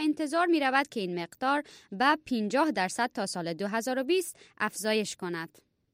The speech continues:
خانم سمنگ علاوه کرد که ابتکار یک کمربند یک جاده برنامهٔ انکشافی عام را در میان کشورهای بریکس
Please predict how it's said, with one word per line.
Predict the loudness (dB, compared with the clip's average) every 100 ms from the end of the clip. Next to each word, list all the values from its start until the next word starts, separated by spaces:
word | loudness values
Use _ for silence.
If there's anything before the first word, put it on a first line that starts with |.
| _ _ _
خانم | 2 4 4 2
سمنگ | 0 0 4 4 4 6
علاوه | 4 6 2
کرد | 2 0 0
که | -2
ابتکار | -2 -2 -2 2 2
یک | 4 4 2
کمربند | 0 0 0 0 0 0
یک | -2 -2
جاده | -6 0 2
برنامهٔ | 4 2 2 0 0
انکشافی | -2 -2 -6 -6 -6 -4
عام | -2 0 2
را | 0
در | 0 0
میان | 2 0 -2
کشورهای | -4 -8 -8 -6 -4 -6
بریکس | -2 0 0 -2